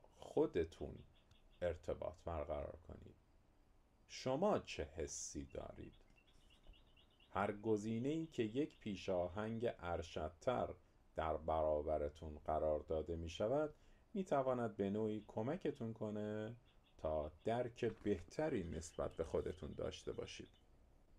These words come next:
خودتون رو در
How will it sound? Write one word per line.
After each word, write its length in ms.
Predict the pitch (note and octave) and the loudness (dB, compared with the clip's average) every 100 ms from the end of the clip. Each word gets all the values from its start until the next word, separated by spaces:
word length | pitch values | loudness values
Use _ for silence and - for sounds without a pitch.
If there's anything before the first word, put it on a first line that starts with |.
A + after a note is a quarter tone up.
| - - - - - - - - - - - - - - - - - - - - - - - - - - | -20 -20 -20 -20 -20 -20 -20 -20 -20 -20 -20 -20 -20 -20 -20 -20 -20 -20 -20 -20 -20 -20 -20 -20 -20 0
خودتون 540 | - D3+ D#3+ D#3+ D3+ | 8 8 8 6 6
رو 100 | D3 | 6
در 380 | C#3 A#2 A2 G2+ | 8 8 8 6